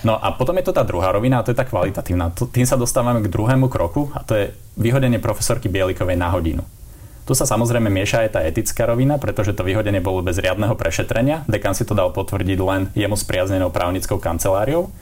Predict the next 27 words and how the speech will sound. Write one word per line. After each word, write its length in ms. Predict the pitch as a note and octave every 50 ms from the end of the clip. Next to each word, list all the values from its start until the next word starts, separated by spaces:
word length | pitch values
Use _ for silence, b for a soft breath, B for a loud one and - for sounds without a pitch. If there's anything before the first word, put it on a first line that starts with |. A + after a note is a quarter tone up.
| B B B B B B B
Ale 220 | B F#2+ G2 G#2+
je 80 | B2 B2+
to 80 | -
zároveň 320 | C3 A#2+ A#2+ B2+ C3+ C3+ C#3
aj 80 | B2
tá 60 | C3+ B2+
kvalitatívna 640 | - A2+ A2+ C#3 C#3 B2+ G#2+ F#2 - F2+ F2 F2+ E2+
rovina, 320 | F2 F2 F2 E2+ E2 D#2+
pretože 400 | - G2 F#2+ - G#2 G2+ G2+ F#2 - - - -
profesorka 440 | - - G#2 - - - C3 B2+ C3+
Bieliková 560 | F#2 F2 F#2+ F#2 G2 G2+ - A#2+ A2 A2 G#2
viedla 480 | F2+ G2 G2 G2 G2 G2 F#2 F2+ F2+ - B B B B B
väčšie 300 | B G2 G2+ - C3+ B2
množstvo 320 | A#2+ B2 B2+ - B2+ G#2
doktorandov 560 | F2 E2+ - - G#2 G2 G2+ A2 A2 A#2+ G#2+
v 80 | F2+ D#2+
osmých, 340 | D#2 - - C3+ D3+ E3+ D3+ - - - B B B B B B
viedla 320 | G2+ G#2+ G#2+ G#2+ A2 G2+ -
iné 220 | - A2 A#2 A#2+
záverečné 480 | A2+ A2 G#2 A2+ A#2 A#2+ - - A2+ F#2+
práce, 480 | - - E2 D#2 E2 - - C#3 D3+ D3 - - -
zároveň 400 | G2 G2+ G2+ G#2 A2 A2+ A2+ G#2+
bola 160 | A2 G2+ F#2+
garantkou 480 | F#2 G#2 G#2 B2 C3+ C3 B2 - G#2
najväčších 400 | F#2 F#2 F#2+ G#2+ A#2 A2 - G#2
študijných 400 | - - - G2+ G#2+ A2 A2+ B2
programov 640 | B2+ - - F2+ F2 E2+ F2 F2 G#2+ C3+ E3 F3 -